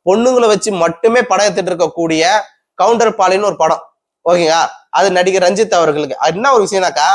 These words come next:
அவருக்கு வந்து, அவருக்கு வந்து படம் வாய்ப்பு கிடையாது, அவர் வச்சு படம் எடுக்க யாரும் முன்னு வரல. அதனால அவர் என்ன பண்ணிட்டாருன்னா, நானே ஒரு படம் எடுக்கிறேன். இப்ப மக்கள் மத்தியில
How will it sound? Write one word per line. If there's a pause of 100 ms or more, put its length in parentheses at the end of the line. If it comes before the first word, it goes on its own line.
(160)
அவருக்கு
வந்து, (120)
அவருக்கு
வந்து
படம்
வாய்ப்பு
கிடையாது,
அவர்
வச்சு
படம்
எடுக்க
யாரும்
முன்னு
வரல. (440)
அதனால
அவர்
என்ன
பண்ணிட்டாருன்னா,
நானே
ஒரு
படம்
எடுக்கிறேன்.
இப்ப
மக்கள்
மத்தியில